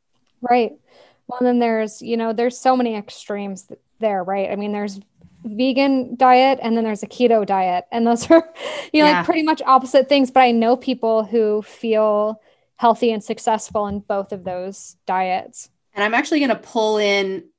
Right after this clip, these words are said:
Speaker 2: from Dallas Hartwig, actually. He wrote a book. I have it sitting on my desk. I'm looking for it. The Four Season Solution.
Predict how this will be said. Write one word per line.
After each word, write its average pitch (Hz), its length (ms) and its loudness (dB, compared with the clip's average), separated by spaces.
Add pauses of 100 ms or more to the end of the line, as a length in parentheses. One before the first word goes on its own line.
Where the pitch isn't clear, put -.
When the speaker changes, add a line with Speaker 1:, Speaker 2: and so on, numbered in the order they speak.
Speaker 2:
from 170 240 -4
Dallas 175 360 0
Hartwig, 175 480 0
actually. 160 840 -6
He 190 280 -12
wrote 208 300 -2
a 247 40 -4
book. 180 460 -4 (160)
I 180 60 -20
have 190 280 -4
it - 80 -8
sitting 175 220 -8
on 160 60 -6
my 156 120 -6
desk. 151 300 -8
I'm 165 100 -8
looking 165 220 -8
for 156 180 -6
it. - 220 -6
The - 60 -20
Four 214 240 -2
Season 190 340 -4
Solution. 156 640 -6